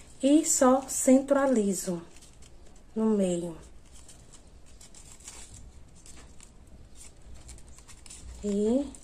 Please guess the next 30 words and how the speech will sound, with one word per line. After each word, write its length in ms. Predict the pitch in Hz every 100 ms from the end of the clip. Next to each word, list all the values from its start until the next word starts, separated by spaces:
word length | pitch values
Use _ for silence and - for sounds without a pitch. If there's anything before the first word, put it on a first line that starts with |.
| - - - -
prendo 400 | 208 190 185 214
todas 420 | 214 180 190 196
as 180 | 240 254
partes. 600 | - - - - - - - - - - - - - -
Pronto. 380 | 214 156 - - - - - - -
Esse 240 | 285 381 277
aqui 300 | 226 254 240
é 100 | 220
o 80 | 226
meu 240 | 220 220
de, 140 | 226
de 360 | 214 226 208 202 202
trinta 260 | 233 254
e 40 | 254
três 240 | 214 196
centímetros 720 | 262 277 294 311 339 339 427 494 - - - - -
e 160 | 294 330
o 80 | 339
de 120 | 294
trinta 420 | 294 294 302 302
e 60 | 294
um 80 |
centímetro. 760 | 294 320 349 - 175 160 - - - - -
Agora, 240 | 302 330 330
vamos 280 | 339 330
para 200 | - 294
a 20 | 294
parte 340 | 254 254 269
de 260 | 208 240 277
montar. 840 | 254 247 330 381 - 190 156 -